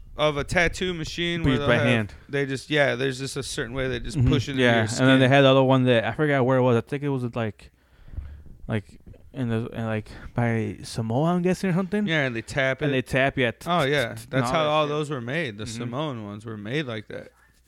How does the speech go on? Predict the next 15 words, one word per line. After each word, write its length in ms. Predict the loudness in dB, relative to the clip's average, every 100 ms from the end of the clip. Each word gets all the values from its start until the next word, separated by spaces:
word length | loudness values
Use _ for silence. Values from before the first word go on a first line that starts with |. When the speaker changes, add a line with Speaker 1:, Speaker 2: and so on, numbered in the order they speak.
| _ _ _ _ _ _ _
Speaker 1:
That's 260 | -2 0 0
where 140 | 0
they 100 | 0
say 300 | 0 0 0
if 100 | -2
you 100 | -2
have 200 | 2 2 0
one, 140 | -6
that's 200 | -6 -4
how 100 | -4
you 140 | -4
should 200 | -8 -12
get 140 | -10 -10
it 80 | -8
done. 280 | -8 -8